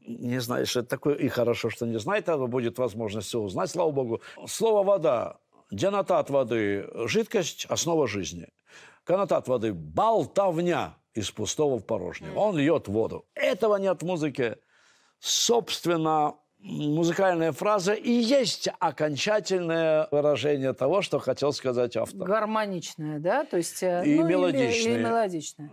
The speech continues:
Speaker 1: После инсульта, который у меня случился, ну, может быть, ты знаешь, года три назад, и была нарушена машинка, которая превращает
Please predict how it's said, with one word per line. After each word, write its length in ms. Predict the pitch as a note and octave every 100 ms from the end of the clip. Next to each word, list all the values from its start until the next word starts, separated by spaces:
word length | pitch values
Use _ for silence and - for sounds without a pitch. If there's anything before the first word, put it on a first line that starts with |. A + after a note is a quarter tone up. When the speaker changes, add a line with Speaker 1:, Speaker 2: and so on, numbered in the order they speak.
| -
Speaker 1:
После 300 | G3 - F#3 F3
инсульта, 520 | F3+ - B3+ G3+ G#2+
который 380 | B2+ A#2+ B2+ A#2
у 40 |
меня 180 | A2+ G#2+
случился, 600 | - A#2+ - G#2+ - G#2+
ну, 100 | G#2+
может 160 | G#2+ G2+
быть, 100 | G2
ты 100 | A2
знаешь, 420 | G2 G#2 F#2+ -
года 260 | G#2 A2+ A2+
три 140 | A2+
назад, 480 | B2+ E3 D4 B3 - _ _ -
и 80 | G#2+
была 260 | D3 D3
нарушена 720 | C3 D3+ C#3 G#2+ B2 A2+ A2+ A2
машинка, 540 | A#2+ C#3 E3 A#2 A2
которая 440 | A2 A#2+ B2+ A#2+
превращает 840 | A2+ C3 B2 B2+ - B2+ A#2 G2+